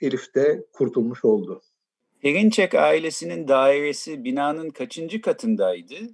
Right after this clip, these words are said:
Speaker 1: İkinci katındaydı.
Speaker 2: İkinci katındaydı ama diğer üstündeki daireler, e, yıkılmış.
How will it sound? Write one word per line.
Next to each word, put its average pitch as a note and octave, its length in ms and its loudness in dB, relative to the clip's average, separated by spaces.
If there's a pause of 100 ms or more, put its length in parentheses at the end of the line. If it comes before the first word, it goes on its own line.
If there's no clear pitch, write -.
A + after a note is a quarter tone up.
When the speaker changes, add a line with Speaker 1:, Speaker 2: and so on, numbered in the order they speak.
(100)
Speaker 1:
İkinci F#3+ 400 0
katındaydı. F2+ 680 -4 (460)
Speaker 2:
İkinci C#3 400 -6
katındaydı A#2 760 2
ama F#3 320 2 (120)
diğer D3+ 460 0
üstündeki C#3 760 -8
daireler, C3 760 2
e, A#2+ 80 -10
yıkılmış. A2+ 1080 -8